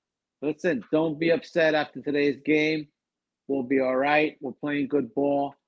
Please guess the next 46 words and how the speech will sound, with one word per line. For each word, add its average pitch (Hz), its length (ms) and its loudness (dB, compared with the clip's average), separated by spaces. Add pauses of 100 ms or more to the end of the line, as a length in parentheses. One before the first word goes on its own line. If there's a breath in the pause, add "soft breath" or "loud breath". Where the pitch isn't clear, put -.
As - 100 -20
long 143 140 -2
as 131 80 -4
the 127 80 -6
pitching 147 420 -4
stays 139 360 -2
up, 139 260 -2 (320)
our 123 140 0
hitting 131 280 0
will 127 80 -6
come 123 320 -8
back 113 240 -4
a 123 40 -4
little 120 200 0
bit. 110 300 -4
It's - 100 -20 (100)
a 185 60 -6
little 196 160 2
slouchy, 208 560 2
but 190 180 0
it's 196 120 2
starting 185 320 -2
to 175 60 -4
pick 160 280 -2
up 147 220 2
in 160 200 -6
spots 143 420 -4
here 139 180 0
and 117 100 -6
there. 113 100 -2
We'll 175 120 2
be 202 200 0 (100)
fine. 147 460 -2 (380)
Put - 180 0
pressure 165 300 0
on 151 100 0
the 147 120 2
other 147 160 0
team. 175 500 -2 (440)
Let's 139 300 0
go, 156 540 4 (380)
Buck, 151 260 2 (260)
Showalter. 147 840 -2 (880)
In 139 400 -4
you, 156 380 4
I 127 220 -6